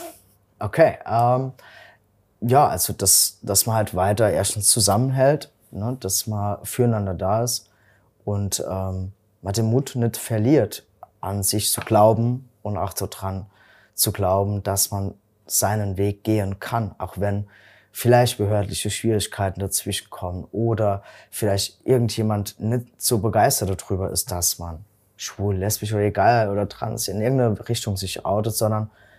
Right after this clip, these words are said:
sich selbst treu bleibt und trotzdem seinen Weg geht.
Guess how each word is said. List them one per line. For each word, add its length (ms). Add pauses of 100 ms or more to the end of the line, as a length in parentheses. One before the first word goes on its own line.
sich 300
selbst 400
treu 320
bleibt 460
und 180
trotzdem 340
seinen 300
Weg 200
geht. 300